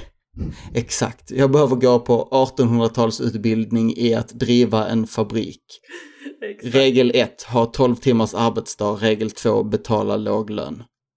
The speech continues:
Speaker 2: Tre, barn, oetiskt,
Speaker 1: <laughs>
Speaker 2: eller
Speaker 1: Mm.
Speaker 2: en tillgång.
Speaker 1: De, de når på de små ställena där de vuxna inte kommer åt.
Speaker 2: Precis, och de har ju en fingertoppskänsla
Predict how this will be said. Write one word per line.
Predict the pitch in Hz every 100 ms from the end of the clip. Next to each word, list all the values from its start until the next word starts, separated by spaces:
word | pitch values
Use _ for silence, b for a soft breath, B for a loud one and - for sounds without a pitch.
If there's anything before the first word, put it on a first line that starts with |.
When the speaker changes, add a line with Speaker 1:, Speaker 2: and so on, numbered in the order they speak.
| _ _ _ _ _ _
Speaker 2:
Tre, | - 220 240 165 -
barn, | 170 160 202 - 151 151 - - -
oetiskt, | 220 175 - 339 - 185 - - -
Speaker 1:
<laughs> | -
Speaker 2:
eller | 165 220 262 208 175
Speaker 1:
Mm. | 139 139
Speaker 2:
en | 196
tillgång. | 196 269 214 180 339 - - - - - - - - 381 - - B B -
Speaker 1:
De, | 127 139
de | 143 151 151
når | 170 143 135
på | -
de | 139 139
små | - 170 117
ställena | - 170 170 113 113
där | 123 120
de | 127
vuxna | 117 - 123
inte | 180
kommer | - 120 120
åt. | 120 - - _
Speaker 2:
Precis, | 254 247 302 208 -
och |
de | 214 220
har | 220
ju | 220 214
en | 220 220
fingertoppskänsla | - 269 214 208 202 - - 302 294 - 180 -